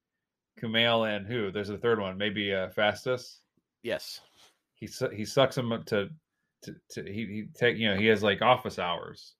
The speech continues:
Speaker 1: And
Speaker 2: Yeah.
Speaker 1: he, and he brings them into space, and he gets all up in their face, and he's, like, reads them the riot act, and then he, like, kinda takes them.
Speaker 2: Does he
Speaker 1: It's
Speaker 2: take
Speaker 1: like,
Speaker 2: him?
Speaker 1: I think so.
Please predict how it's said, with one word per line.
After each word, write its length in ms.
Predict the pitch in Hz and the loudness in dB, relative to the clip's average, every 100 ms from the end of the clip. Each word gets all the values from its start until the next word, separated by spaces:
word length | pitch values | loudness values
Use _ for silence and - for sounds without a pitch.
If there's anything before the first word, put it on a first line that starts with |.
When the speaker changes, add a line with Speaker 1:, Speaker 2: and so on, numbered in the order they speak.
| _ _ - | _ _ -10
Speaker 1:
And 80 | 87 | -8
Speaker 2:
Yeah. 60 | |
Speaker 1:
he, 80 | 85 78 - | -8 -12 -12
and 80 | 92 | -12
he 60 | |
brings 340 | 87 113 120 110 | -4 -2 0 0
them 160 | 107 | 0
into 160 | 104 87 | 0 -4
space, 640 | - 104 92 90 - - _ _ _ _ | -4 0 0 0 -6 -16 _ _ _ _
and 100 | 95 | -6
he 100 | 92 | -6
gets 240 | 85 107 104 | 0 0 6
all 180 | 104 95 | 8 6
up 60 | |
in 60 | 85 | 2
their 140 | 90 | -6
face, 360 | - 95 87 - | -2 0 -2 -6
and 100 | 85 | -10
he's, 140 | 85 | -6
like, 180 | 87 82 _ _ - | -6 -8 _ _ -8
reads 240 | 110 107 | -2 0
them 120 | 92 92 | 0 -2
the 100 | 90 | 4
riot 280 | 98 104 | 8 8
act, 200 | 95 92 | 8 4
and 100 | 101 | 2
then 100 | 110 | 0
he, 160 | 117 117 | 2 2
like, 240 | 113 104 - | 4 2 2
kinda 220 | 117 98 | 2 2
takes 280 | 127 151 - | 4 4 2
them. 220 | 82 82 _ _ - | -8 -10 _ _ -6
Speaker 2:
Does 200 | 131 143 | -4 -2
he 60 | |
Speaker 1:
It's 100 | 160 170 | 0 2
Speaker 2:
take 100 | 170 | 2
Speaker 1:
like, 100 | 202 | 2
Speaker 2:
him? 140 | 160 - _ _ | -2 -8 _ _
Speaker 1:
I 80 | - | -6
think 200 | - 156 | -2 0
so. 440 | - 151 185 87 | 2 4 4 0